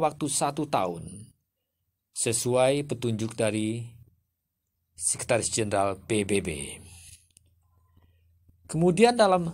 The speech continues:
resolusi Majelis Umum P B B nomor satu tujuh lima dua, tanggal dua belas September sembilan belas enam puluh dua, tercatat persetujuan Indonesia Belanda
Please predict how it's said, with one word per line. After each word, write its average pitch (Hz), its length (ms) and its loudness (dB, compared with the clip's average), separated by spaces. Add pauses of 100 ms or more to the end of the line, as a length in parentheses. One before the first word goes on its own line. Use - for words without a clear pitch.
(160)
resolusi 226 640 4
Majelis 175 400 2
Umum 139 400 -2
P 135 160 4
B 123 160 4
B 113 160 2
nomor 104 400 -2
satu 202 480 2
tujuh 165 320 -2
lima 131 320 0
dua, 95 400 -4 (960)
tanggal 123 400 4
dua 113 240 -2
belas - 160 -6
September 110 720 -2
sembilan 110 320 -6
belas - 80 -2
enam 120 160 -8
puluh 107 240 -8
dua, 147 320 -2 (880)
tercatat 180 640 2
persetujuan 160 640 0
Indonesia 131 480 -2
Belanda 110 640 -2